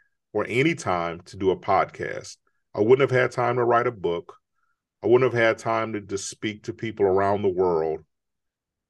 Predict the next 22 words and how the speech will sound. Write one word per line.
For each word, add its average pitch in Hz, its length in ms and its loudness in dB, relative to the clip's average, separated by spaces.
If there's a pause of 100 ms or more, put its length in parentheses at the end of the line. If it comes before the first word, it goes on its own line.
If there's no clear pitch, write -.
my 127 140 2
life 135 520 2
would 113 260 2
still 127 500 4
have 107 300 -4
been 107 540 -4
what 110 240 0
it 107 80 2
was 101 420 2
then. 107 460 -6 (880)
And 107 120 -2
I 120 80 4
think, 220 320 -4
Johnny, 131 420 0 (160)
you 139 100 -8
know, 120 180 2
the, 117 140 -10 (160)
uh, 107 160 -4
another 131 380 2
important 123 460 0
point 139 260 -4
is, 139 180 -4